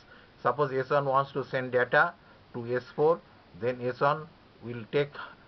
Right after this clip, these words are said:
a empty token, empty token from the predecessor, from S two. Then ap-, after, uh, receive the empty token, uh, S-, S one receive empty token, then it will attach the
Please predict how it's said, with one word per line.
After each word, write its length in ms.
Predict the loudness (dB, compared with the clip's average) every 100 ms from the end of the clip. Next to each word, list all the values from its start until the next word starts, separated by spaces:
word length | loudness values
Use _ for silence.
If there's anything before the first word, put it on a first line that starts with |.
| -20 -6
a 260 | 2 2 2 -4 -20 -20 -20 -20 -10
empty 580 | -4 -4 -4 -6 -8 -8 -14 -20 -18 -4
token, 400 | -4 0 -2 -2
empty 380 | -4 -6 -8 -6
token 400 | -4 -2 -4 -4
from 260 | 0 0 0
the 80 | -4
predecessor, 760 | -4 -8 -8 -8 -8 -4 -4 -4 0
from 220 | 0 0
S 220 | -4 -6
two. 220 | -6 -6 -8 -18 -20 -20 -20 -20 -20 -20 -20 -20 0
Then 340 | 2 2 -2 -10 -20 -20 -20 -10 -2
ap-, 220 | -2 -2 -12 -4
after, 380 | -2 2 2 0 -12 -4
uh, 140 | -4
receive 400 | -4 -4 -6 -2
the 180 | 0 0 0
empty 320 | -4 -2 -4
token, 380 | -2 -2 -2 -8 -14 -20
uh, 260 | -16 -14 -14 -20 -6
S-, 180 | -2 -2 -2
S 140 | 0
one 180 | 0 0
receive 340 | -4 -6 -6 -4
empty 300 | -4 -2 -4
token, 420 | -2 0 0 -2 -6 -20 -20 -8
then 180 | -2 -2
it 140 | -2 -4
will 160 | -2
attach 400 | 0 4 4 4
the 220 | 2 2